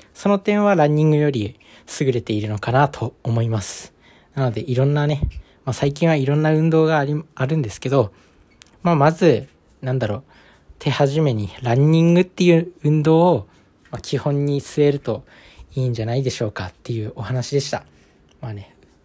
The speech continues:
まあ、運動脳っていう本、あとは運動に関する本って、まあ、あとは他にも自分が読んだことあるのは、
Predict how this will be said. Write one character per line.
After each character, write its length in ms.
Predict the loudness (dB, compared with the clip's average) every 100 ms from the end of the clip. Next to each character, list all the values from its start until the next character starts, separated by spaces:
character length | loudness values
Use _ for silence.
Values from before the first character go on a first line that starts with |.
| _ _ -14
ま 100 | -8
あ、 20 |
運 260 | 0 2 4
動 220 | 6 6
脳 160 | 2 -2
っ 40 |
て 160 | -6 -6
い 220 | -2 -2
う 100 | -4 _ _ _ -2
本、 300 | 0 0 -2 _ _ _ _ -20 -20 -20 -20 -20 -20 _ -14
あ 80 |
と 120 | -6 -4
は 260 | -4 -6 -2
運 180 | 0 2
動 160 | 2
に 100 | 2
関 220 | 0 0
す 120 | 0 -2
る 80 |
本 200 | 0 -2
っ 20 | -2
て、 300 | -4 -4 -6 _ _ _
ま 80 | -8
あ、 40 | -6
あ 40 |
と 160 | -2 -2
は 120 | -2
他 240 | -4 -2
に 100 | -2
も 200 | -2 -4
自 180 | -4 -2
分 180 | 0 0
が 80 | 2
読 180 | 2
ん 40 | 2
だ 100 | 0
こ 120 | -2
と 140 | -4
あ 80 | -4
る 80 | -4
の 140 | -2
は、 240 | 0 0